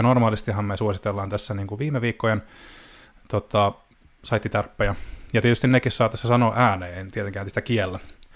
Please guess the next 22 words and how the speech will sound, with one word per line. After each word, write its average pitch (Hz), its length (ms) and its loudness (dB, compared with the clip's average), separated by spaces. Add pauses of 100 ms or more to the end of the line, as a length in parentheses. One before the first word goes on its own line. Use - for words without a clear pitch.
(120)
Tämä 101 240 -8
on 95 60 -6
vapaa 101 440 0
kästi - 320 -4
ja 95 80 -4
vapaa 101 280 -2
maa. 107 380 2 (460)
Mutta - 380 8 (1000)
lähdetään 127 500 4
nopeasti 120 440 -2
liikkeelle 107 520 -2 (340)
ja 107 200 0 (100)
törkeästi 110 520 0
avaan 107 300 0
pelin 104 240 -2
itse. 147 280 0 (300)
Elikkä 110 360 -2 (240)
viime 135 240 4
aikojen 107 400 2
parhaimpia, 101 520 0 (1160)
parhaimpia, 107 520 4
tota, 98 340 -4